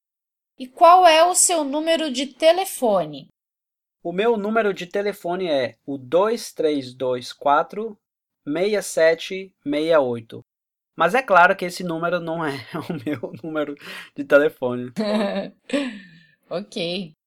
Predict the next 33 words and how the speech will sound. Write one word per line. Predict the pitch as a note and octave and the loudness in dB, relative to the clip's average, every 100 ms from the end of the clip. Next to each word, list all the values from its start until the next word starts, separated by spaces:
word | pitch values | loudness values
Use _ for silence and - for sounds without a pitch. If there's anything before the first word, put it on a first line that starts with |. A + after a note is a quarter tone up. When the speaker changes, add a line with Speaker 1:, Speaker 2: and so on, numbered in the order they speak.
| _ _ _ _ _ - | _ _ _ _ _ -6
Speaker 1:
Ah, | G#3+ A3+ A#3+ B3 | 0 2 2 -2
e | E4+ | -6
o | |
que | F4+ G#4 | -4 -4
você | G#4 G#4 F#4 | -2 -2 -2
faz? | - B3 F#3+ G3 | 0 2 2 0
Qual | - E4 F4 | 2 6 6
é | D4 | 4
a | C#4+ | 0
sua | - C#4 | 0 -2
profissão? | B3+ D#4 E4 F4 - - F#3+ D#3+ D#3+ _ _ _ _ - | -2 0 0 0 2 4 2 0 -8 _ _ _ _ -2
Speaker 2:
Eu | A#3+ C4+ | 6 6
sou | C4 - G#3+ G3 E3+ | 6 0 2 2 0
professor | B3 D4+ C4+ G#3+ - A3+ C4+ C#4 - | 2 4 4 2 4 6 6 4 -12
de | D3+ | -6
línguas, | D#3+ D#3+ A3+ C#4 C#4+ - _ _ - | -4 -4 2 2 2 -10 _ _ 4
escritor | A#3+ C4 - G#3 - G#3 B3 C4+ _ - | 4 4 -2 -8 0 6 6 4 _ -12
e | A#3+ | -10
tradutor. | B3+ A3+ A3+ A3 F#3+ B2+ A#2 _ _ _ _ _ _ _ - | 0 2 2 -2 -2 -2 -2 _ _ _ _ _ _ _ -10
Speaker 1:
Multitarefas, | G#3 A3 D4 E4+ F#4 F#4 D#4+ B3 C4+ D4+ A3+ G3+ | -4 -2 -2 -2 0 2 4 4 2 0 -6 -6
muito | G3+ G#3+ D#4+ | -10 -8 -4
bem. | C4 B3 C4+ F3 _ _ _ - | -4 -4 -6 -10 _ _ _ -10
E | C4 C#4 C#4 | -6 -4 -2
há | C#4 | -2
quantos | D4+ G#4 A#4+ G#4+ D#4 | -2 -4 -4 -4 2
anos | C#4+ B3+ A#3+ | 2 2 -2
você | A3+ B3+ C4 | -4 -2 -2
trabalha | B3+ B3 A3+ G3+ G#3 G#3 | 0 2 4 4 4 2
com | G#3 A#3+ A3 G#3 | 0 -8 -4 0
esses, | G#3 - G#3 | 2 2 0
essas | C#3+ A3 G#3 G3+ | -2 -2 -2 -2
três | - C#4 D4 | 0 0 0
profissões? | - A#3+ - - F3+ D3+ F3 - | -2 -4 -2 -4 -4 -6 -8 -10